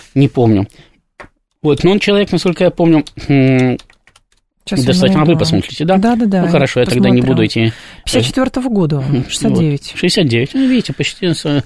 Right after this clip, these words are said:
Speaker 1: с первого раза
Speaker 2: Будет,
Speaker 1: угадал, да?
Speaker 2: да, шестьдесят девять будет, шестьдесят восемь
Speaker 1: Значит,
Speaker 2: сейчас.
Speaker 1: вот, значит, э, он уже достаточно пожилой человек. У него всегда была, кстати, мечта,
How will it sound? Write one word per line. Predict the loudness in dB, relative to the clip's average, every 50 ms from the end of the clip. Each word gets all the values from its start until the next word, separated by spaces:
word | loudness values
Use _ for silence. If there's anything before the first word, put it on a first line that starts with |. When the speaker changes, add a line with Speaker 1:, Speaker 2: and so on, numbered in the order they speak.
| -6 -12 _
Speaker 1:
с | -10 -4
первого | 0 0 2 2 2 2
раза | 2 2 2 2
Speaker 2:
Будет, | 2 2 2 0 0 -2
Speaker 1:
угадал, | -2 -4 -4 -4 -2
да? | 0 0 2
Speaker 2:
да, | 2 2
шестьдесят | 2 0 2 2 2 2 2
девять | 2 0 0 0
будет, | -2 -2 -2 -2 -2 -2 -4
шестьдесят | -4 -4 -2 -2 0
восемь | 0 0 0 2
Speaker 1:
Значит, | 0 0 0 0 -2 -2 0
Speaker 2:
сейчас. | 0 0
Speaker 1:
вот, | 0 0 0 -4 -6 -6
значит, | -2 0 0 0 0 -2 -4 -6 _ -6
э, | -2 0 2 2 2 4 2 2 0 -2 -8 -20 -20 -20 _ _ -2
он | 2 2
уже | 2 2 2
достаточно | 0 0 -2 -2 -2 -2 -2
пожилой | 0 0 2 2 2 2
человек. | 0 0 0 0 0 0 -2 -4 -8 _ _ _ _ _ _ _ _ _ _ _ _
У | 0 2
него | 2 2 2 2
всегда | 0 0 0 0 2 2 2
была, | 2 2 2 2 4 4 2 2
кстати, | 0 -4 -6 -4 -2 0
мечта, | 0 0 0 -2 -2 0 2 2 2 0 -2